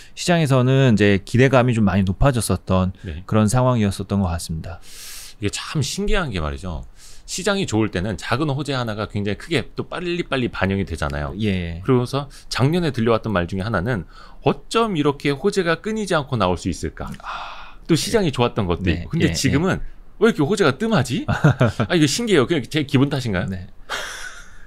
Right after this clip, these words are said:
Speaker 1: 아, 지금은 그쵸, 이제 뭐 다들 이동에 대한 수요가 굉장히 많아졌고
Speaker 2: 음, 네,
Speaker 1: 자동차
Speaker 2: 오히려 더.
Speaker 1: 업체들이 이제 가동률이 이제 조금씩 개선되기 시작을 했고요.
Speaker 2: 네.
Speaker 1: 더군다나,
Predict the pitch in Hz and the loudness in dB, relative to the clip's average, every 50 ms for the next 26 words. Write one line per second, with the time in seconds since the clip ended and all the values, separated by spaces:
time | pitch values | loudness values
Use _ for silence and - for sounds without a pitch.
0 | - - - 107 113 117 120 117 - - 131 147 190 196 196 196 196 196 202 202 | -12 -6 -4 -2 0 0 0 -2 -2 -4 0 4 6 6 6 6 4 4 4 4
1 | 202 196 190 170 143 123 113 107 98 - - - 127 113 104 110 110 107 101 101 | 4 4 4 2 0 0 -2 -4 -6 -8 -4 -2 0 0 2 2 2 2 0 -2
2 | - 87 98 95 95 95 95 95 95 92 - - 98 107 104 123 123 120 120 120 | -2 -2 0 0 2 2 2 2 0 -2 -2 0 0 2 4 4 6 6 6 6
3 | 117 117 107 104 101 107 123 127 127 123 110 113 107 104 - 131 127 120 113 98 | 6 6 4 4 4 4 4 4 4 4 4 4 2 2 2 0 0 0 0 2
4 | 95 101 95 101 90 82 85 92 92 92 82 - - 98 110 156 226 - 113 104 | 2 2 2 2 2 2 2 0 0 0 -2 0 0 2 2 2 2 0 -2 -4
5 | 92 82 90 98 90 87 98 104 110 107 - 110 104 101 101 98 98 95 92 92 | -4 -2 -2 -2 0 2 2 4 4 4 4 4 4 4 4 4 2 2 0 -2
6 | 80 71 67 - - - 98 92 - - - 117 110 104 104 101 95 101 98 113 | -4 -6 -8 -10 -10 -10 -10 -10 -6 0 2 4 4 4 4 2 2 0 -2 -2
7 | 110 101 107 - - - - - 117 117 117 - - 104 98 113 127 127 110 107 | -2 -2 -2 -4 -2 -2 0 0 2 2 2 2 2 2 2 0 0 0 0 0
8 | 104 107 - - - - - - - - - - 120 135 143 127 131 - - 95 | 0 0 -2 -6 -12 -18 -18 -18 -18 -10 -2 2 4 4 4 4 2 -2 -2 2
9 | 98 120 131 113 110 104 107 101 104 123 131 120 110 107 101 98 92 90 120 - | 2 4 4 4 4 4 2 2 0 0 0 2 2 4 2 2 2 0 -4 -8
10 | - - - - - - - - 185 190 - - 127 110 117 - - - 82 101 | -14 -18 -20 -20 -20 -18 -4 -2 -2 0 2 4 4 4 4 4 2 2 2 2
11 | 95 107 113 110 110 107 104 104 107 110 110 107 107 107 110 | 2 2 4 4 4 4 4 4 4 4 2 2 0 -2 -4